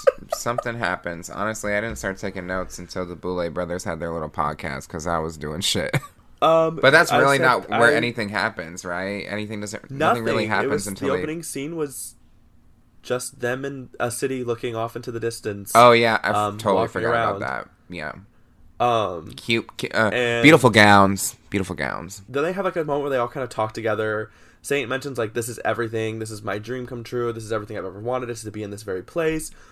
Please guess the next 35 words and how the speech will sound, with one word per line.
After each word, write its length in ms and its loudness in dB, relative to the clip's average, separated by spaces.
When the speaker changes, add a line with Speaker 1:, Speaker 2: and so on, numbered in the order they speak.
Speaker 2:
Dolly's 360 2
kinda 180 -8
like, 240 -4
"I'm 600 0
overstimulated 720 -4
at 80 -10
this 160 -10
point. 420 -6
Like, 480 -6
I 160 -2
never 180 -8
thought 160 -6
I'd 140 -4
make 180 -4
it 100 -12
to 40 -14
this 180 -8
point. 440 -6
We 80 -4
don't 100 -6
really 120 -4
get 120 -12
these 240 -18
options." 480 -2
Speaker 1:
Bitch, 340 2
me 220 -4
too. 300 2
Speaker 2:
And 300 0
Sigourney's 600 -4
like, 280 0
"Well, 120 0
y'all 180 0
are 60 -4
something 240 -14
special." 760 0